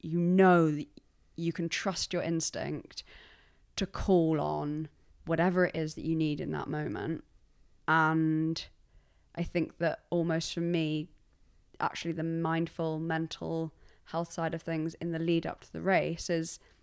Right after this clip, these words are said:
if I get that warm up right, the race will take care of itself. I,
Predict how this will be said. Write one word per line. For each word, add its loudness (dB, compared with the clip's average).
if -8
I 4
get 0
that -2
warm -2
up -10
right, -6
the -4
race -2
will -2
take -8
care -2
of -6
itself. -6
I, 2